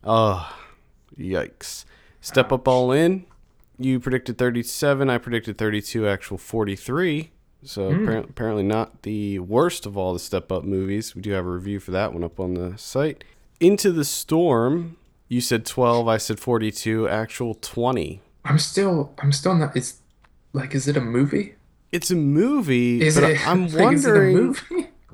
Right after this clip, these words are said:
Speaker 1: It, it almost feels like it's one of those weird, like, faith-based movies or one of, or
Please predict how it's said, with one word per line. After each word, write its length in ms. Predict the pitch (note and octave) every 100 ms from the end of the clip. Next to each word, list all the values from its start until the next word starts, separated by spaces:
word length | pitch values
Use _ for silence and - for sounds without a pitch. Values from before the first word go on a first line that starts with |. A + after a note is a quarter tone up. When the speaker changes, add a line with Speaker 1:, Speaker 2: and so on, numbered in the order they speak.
| - - _ _ -
Speaker 1:
It, 160 | D#3+ -
it 160 | E3+
almost 440 | F#3+ C4+ E4 G#3 -
feels 280 | F#3+ F3+
like 140 | D#3+ C#3+
it's 180 | C3+ -
one 200 | C#3+ D3+
of 80 |
those 320 | C3+ A#2+ A#2 G#2+
weird, 920 | G2+ G2+ A2+ B2 C3 C3+ C3 A#2+ A2 - -
like, 480 | - F#2+ G#2 - - _ _
faith-based 840 | - - G2+ A2 - A2+ A2+ A2+ -
movies 480 | A#2 A2+ A2+ A2+ G#2+
or 80 |
one 160 | A2+ D3
of, 80 | C#3+
or 240 | A2+ A2